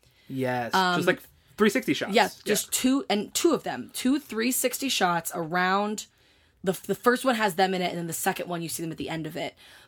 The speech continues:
Speaker 2: But it is terrifying because it's like they're at that point where you, as the viewer, is looking in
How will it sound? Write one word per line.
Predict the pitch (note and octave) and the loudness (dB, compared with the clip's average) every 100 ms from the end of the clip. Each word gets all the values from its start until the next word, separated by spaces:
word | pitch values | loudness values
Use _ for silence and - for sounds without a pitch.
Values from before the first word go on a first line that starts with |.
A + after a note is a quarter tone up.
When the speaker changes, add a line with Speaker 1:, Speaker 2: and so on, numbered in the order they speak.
| - | 0
Speaker 2:
But | G3 | 4
it | G3 | 4
is | F#3+ - | 2 -2
terrifying | - - F4 C4+ - F3+ E3+ E3+ | -4 0 0 0 0 -2 0 -2
because | E3+ E3+ F3+ E3+ | -4 -4 -4 -2
it's | F3+ - | -2 -2
like | E3+ E3 - - - | -2 -2 -10 -20 -10
they're | - - | -4 0
at | F3 - | 2 2
that | F3+ | 2
point | - C4 C4+ C4 | 0 0 0 0
where | F#3 E3+ E3+ E3 - - - _ | 0 0 0 -2 -6 -14 -20 _
you, | - E3+ G3+ A3 | -12 -4 0 2
as | F#3+ D#3+ | 2 0
the | E3+ | -4
viewer, | D3+ E3+ F3 G3 A#3 | -4 -4 0 2 2
is | G3 E3 | -2 -2
looking | F3+ G3 G3+ F#3+ | 0 0 2 -2
in | F3 | -2